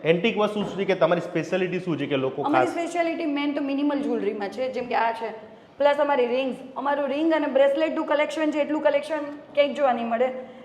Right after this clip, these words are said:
Speaker 2: તમે ખાલી
Speaker 1: આ બધા ક્યાંય મળશે જ નહીં?
Speaker 2: નહીં, તમે ક્વોલિટી જોઈ લો રિંગના ડાયમંડ્સની.
Speaker 1: હમ, વાવ. આ બધા નંગવાળા છે કે?
Speaker 2: આ બધા કલર સ્ટોનવાળા છે, બધા ત્રિપલ એ પ્લસ ડાયમંડ્સનો યુઝ કરેલો છે
Speaker 1: ઓલા
Speaker 2: બધામાં.
Speaker 1: ગુરુનો નંગ ને એવું કંઈ નંગવાળું
Speaker 2: નહીં,
Speaker 1: નથી
Speaker 2: નહીં,
Speaker 1: ને?
Speaker 2: નહીં. અમે કોઈ પણ જાતનું ભગવાનની આઇટમ કે કોઈ પણ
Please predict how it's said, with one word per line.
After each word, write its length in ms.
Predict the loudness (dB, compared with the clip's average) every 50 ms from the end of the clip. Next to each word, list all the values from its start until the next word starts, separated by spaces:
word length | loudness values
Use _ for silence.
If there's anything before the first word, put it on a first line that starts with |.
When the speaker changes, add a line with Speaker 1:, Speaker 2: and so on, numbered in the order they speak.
| -18 -12 -8
Speaker 2:
તમે 160 | -6 -4 -4
ખાલી 260 | -2 2 2 2 4 4
Speaker 1:
આ 60 | 4
બધા 180 | 8 8 8
ક્યાંય 200 | 10 10 8 8
મળશે 340 | 8 8 8 6 8 6 4
જ 40 | 4
નહીં? 140 | 4 0 0 -2 -8 -14 -14 -8 -6
Speaker 2:
નહીં, 500 | -4 -2 -2 -2 -2 -2 -4 -6 -8 -6
તમે 220 | -6 -4 -4 -2
ક્વોલિટી 420 | 2 6 6 6 6 6 2 0 2
જોઈ 180 | 6 6 8
લો 100 | 8 8
રિંગના 300 | 4 4 2 0 -2 -2
ડાયમંડ્સની. 680 | 0 0 0 0 0 -4 -4 -4 -4 -4 -4 -2 -2
Speaker 1:
હમ, 220 | -4 -4 -6 -6 -2
વાવ. 220 | -2 -2 -2 -4 -8 -16 -20 -20 -20 -20 -20 -20 -18 -16 -14 -14 -14 -14 -14 -16 -12 -2 2
આ 100 | 4 4
બધા 180 | 8 8 8 8
નંગવાળા 580 | 8 8 6 6 6 8 12 12 12 12 10
છે 160 | 8 6 0
કે? 140 | 0 2 4 6 6 6 6 6 4 2 0 -6 -12 -16 -16 -10 0 2
Speaker 2:
આ 60 | 2
બધા 140 | 4 4 2
કલર 360 | 2 4 4 6 6 6 4
સ્ટોનવાળા 580 | 2 0 0 0 0 2 0 0 0 0 -2
છે, 140 | -2 -2 -4
બધા 420 | -4 4 6 6 6 6 4 0 0
ત્રિપલ 400 | 0 -2 -4 -2 2 4 4 4
એ 40 |
પ્લસ 240 | 4 2 4 4 4 6
ડાયમંડ્સનો 480 | 6 6 6 6 2 -2 -4 -4 -2 -4
યુઝ 240 | -4 -2 -4 -6 -6 -4
કરેલો 320 | -4 -2 -2 -2 -2 -2 2
છે 40 | 4
Speaker 1:
ઓલા 180 | 8 8 8
Speaker 2:
બધામાં. 240 | 8 8 4 4 4
Speaker 1:
ગુરુનો 220 | 4 4 4 4
નંગ 240 | 4 4 2 2 2
ને 80 | 2 2
એવું 180 | 2 2 4
કંઈ 100 | 4 2
નંગવાળું 460 | 2 4 2 0 2 4 4 4 4 2
Speaker 2:
નહીં, 80 | 0
Speaker 1:
નથી 100 | 0 0
Speaker 2:
નહીં, 80 | -2 -2
Speaker 1:
ને? 60 | -4
Speaker 2:
નહીં. 200 | -6 -8 -10 -8 -4
અમે 160 | -2 -2 -2
કોઈ 180 | 0 0 -2 -2
પણ 200 | 0 -2 -2 0
જાતનું 300 | 0 -2 -2 -2 -2 0
ભગવાનની 460 | 0 0 2 2 2 2 0 -2 -2
આઇટમ 400 | -4 -4 -4 -4 -4 -2 -2 -4
કે 100 | -6 -4
કોઈ 160 | -2 -2 -2
પણ 200 | 0 -2 -6 -6